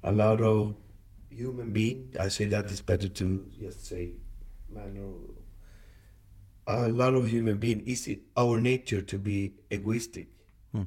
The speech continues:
Speaker 2: Trying to find other, uh, role models in the street, and you
Speaker 1: Yeah.
Speaker 2: said that wasn't so good.
Speaker 1: No.
Speaker 2: Uh, so, uh, how, how did you get away from that then? What, what made
Speaker 1: I
Speaker 2: it
Speaker 1: never
Speaker 2: change?
Speaker 1: get away from that. I was end up in jail
Speaker 2: Hmm?
Speaker 1: for that.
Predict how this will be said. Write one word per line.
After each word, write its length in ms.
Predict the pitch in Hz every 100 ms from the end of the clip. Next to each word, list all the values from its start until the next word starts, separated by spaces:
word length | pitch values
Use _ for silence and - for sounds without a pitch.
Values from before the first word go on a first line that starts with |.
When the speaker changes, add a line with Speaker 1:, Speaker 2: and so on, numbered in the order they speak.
| 98
Speaker 2:
Trying 380 | - 131 123 117
to 140 | - 117
find 520 | 131 123 120 110 -
other, 320 | - 123 120 113 110 104 -
uh, 320 | 113 110 104
role 320 | 104 120 120
models 500 | 110 107 107 110 107
in 100 | 113
the 80 | 110
street, 480 | 107 - 151 180 -
and 180 | 92 113
you 60 |
Speaker 1:
Yeah. 60 | 113
Speaker 2:
said 140 | 123 113
that 180 | 113 -
wasn't 280 | 107 110 -
so 160 | 110
good. 340 | 107 117 156 - - - -
Speaker 1:
No. 220 | 104 113
Speaker 2:
Uh, 680 | 120 120 117 117 113 76 107
so, 440 | - - 127 123
uh, 220 | - 104 107
how, 280 | 143 147 -
how 180 | 135 147
did 220 | 151 147
you 380 | 143 139 131 131 - - - _ _
get 180 | 143 139
away 200 | 139 143
from 180 | - 139
that 220 | 151 226
then? 240 | - 98 113
What, 180 | 135 135
what 200 | 139 143
made 180 | 143
Speaker 1:
I 40 | 139
Speaker 2:
it 60 |
Speaker 1:
never 220 | 165 - -
Speaker 2:
change? 280 | 165 147
Speaker 1:
get 60 | 151
away 200 | 135 127
from 240 | - 117
that. 220 | 117 110 -
I 260 | 127 139
was 320 | 139 143 131 -
end 220 | 143 139
up 200 | 143 143
in 140 | 139
jail 400 | 117 160 151 98 90 - - -
Speaker 2:
Hmm? 180 | 127 151
Speaker 1:
for 140 | 104
that. 200 | 95 90